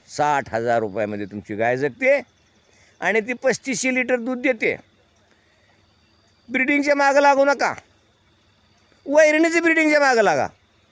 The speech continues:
अजिबात ब्रीडिंगच्या मागं लागू नका. वैरण ब्रीडिंग करा, वैरण सांभाळा,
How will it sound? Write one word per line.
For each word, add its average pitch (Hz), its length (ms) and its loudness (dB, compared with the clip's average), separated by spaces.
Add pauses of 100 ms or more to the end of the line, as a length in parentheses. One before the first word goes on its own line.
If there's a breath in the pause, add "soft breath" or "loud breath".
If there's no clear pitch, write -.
(1120)
अजिबात 339 300 -2
ब्रीडिंगच्या 269 420 -2
मागं 196 200 2
लागू 135 180 0
नका. 104 280 -6
वैरण 339 500 0
ब्रीडिंग 196 280 -2
करा, 110 200 -6 (580 soft breath)
वैरण 311 400 4
सांभाळा, 127 400 -2